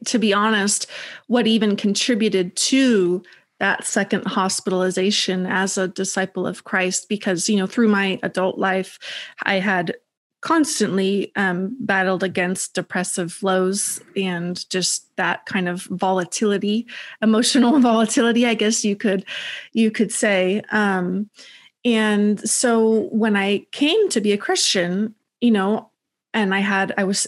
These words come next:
oh man, it was, it still is so great, but just that zeal, right? That passion f-, for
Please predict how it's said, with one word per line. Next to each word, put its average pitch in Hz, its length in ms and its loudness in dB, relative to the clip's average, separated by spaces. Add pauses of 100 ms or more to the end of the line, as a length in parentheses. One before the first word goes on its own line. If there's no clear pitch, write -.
oh 214 160 2
man, 185 400 -2
it 202 40 -2
was, 196 280 -2 (360)
it 214 140 -2
still 214 240 0
is 180 140 -2
so 185 120 -6
great, - 320 -4
but - 240 -4 (360)
just - 240 0
that 208 180 2
zeal, 202 520 2
right? 202 240 0
That - 160 -2
passion 214 760 0
f-, - 260 -16
for 185 420 0